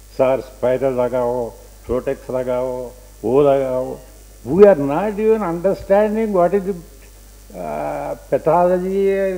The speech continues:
report of the ore. I would like to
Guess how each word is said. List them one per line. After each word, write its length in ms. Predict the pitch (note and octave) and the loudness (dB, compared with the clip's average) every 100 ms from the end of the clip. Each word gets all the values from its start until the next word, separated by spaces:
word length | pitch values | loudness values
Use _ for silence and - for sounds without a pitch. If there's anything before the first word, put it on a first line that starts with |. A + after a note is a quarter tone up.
| E3 | -6
report 420 | F3 - G3+ G#3 | -6 -2 0 2
of 180 | G3+ F3+ | 0 0
the 260 | G3+ F#3+ G3+ | -2 0 0
ore. 560 | F#3 G#3 A#3+ F#3+ - - - - - - - - - - - | 4 8 8 6 0 -18 -20 -20 -20 -20 -20 -20 -20 -18 -2
I 140 | C#3 | 0
would 260 | D#3+ D#3+ B2 | 2 0 0
like 340 | C3+ E3 - | 2 2 -2
to 420 | G3 G#3 A#3 A#3 | 0 0 -2 -8